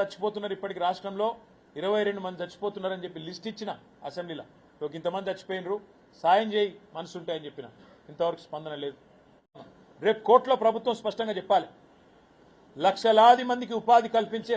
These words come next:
ఫార్మాసిటీ కడుతుండ్రా లేదా. రెండో మాట కూడా నేను అడుగుతా ఉన్నా, కోర్టు కూడా నోటీస్ చేయాలని చెప్పి కూడా నేను విజ్ఞప్తి చేస్తా ఉన్నా న్యాయమూర్తులకు. ఫార్మాసిటీ ఆనాడు పద్నాలుగు వేల ఎకరాలు ఏడేళ్లు కష్టపడి మేము రైతులను ఒప్పించి మెప్పించి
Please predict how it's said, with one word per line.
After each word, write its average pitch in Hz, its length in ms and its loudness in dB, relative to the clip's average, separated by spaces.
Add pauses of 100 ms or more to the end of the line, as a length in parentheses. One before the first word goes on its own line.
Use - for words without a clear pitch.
(100)
ఫార్మాసిటీ 196 580 0 (920)
కడుతుండ్రా 196 500 4
లేదా. 147 200 -2 (680)
రెండో 220 200 4 (100)
మాట 220 160 4
కూడా 220 140 -2
నేను 196 140 0
అడుగుతా 196 300 2
ఉన్నా, 175 140 -2 (480)
కోర్టు 214 280 2
కూడా 214 120 4 (100)
నోటీస్ 196 240 -6
చేయాలని 180 240 -2
చెప్పి 170 140 -12
కూడా 175 120 -6
నేను 156 120 -10
విజ్ఞప్తి 165 260 -8
చేస్తా 160 240 -2
ఉన్నా 151 160 -8
న్యాయమూర్తులకు. 151 500 -6 (920)
ఫార్మాసిటీ 240 640 4 (120)
ఆనాడు 226 280 4 (600)
పద్నాలుగు 226 460 4
వేల 220 180 2
ఎకరాలు 214 300 6 (640)
ఏడేళ్లు 226 380 4
కష్టపడి 214 440 2 (680)
మేము 208 220 0
రైతులను 208 380 2
ఒప్పించి 208 360 -8
మెప్పించి 220 400 -6